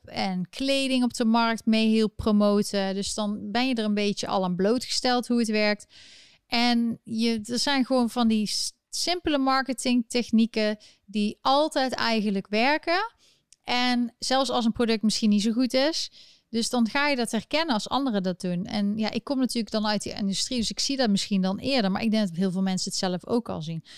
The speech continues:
En als je het gaat zien, ga je het elke keer horen. Dus dan ga je, wat is het volgende wat de jongen gaat doen? Eh,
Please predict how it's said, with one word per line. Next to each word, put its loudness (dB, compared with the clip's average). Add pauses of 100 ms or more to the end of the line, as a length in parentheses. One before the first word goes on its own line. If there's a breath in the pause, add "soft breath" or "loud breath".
(140 loud breath)
En -2
als 0
je 4
het -4
gaat -2
zien, 0
ga 2
je 2
het -4
elke 0
keer -2
horen. -2
Dus -6 (400 soft breath)
dan -4
ga 0
je, 0
wat 0
is -6
het -8
volgende 0
wat -4
de -2
jongen 0
gaat -4
doen? -2
Eh, -2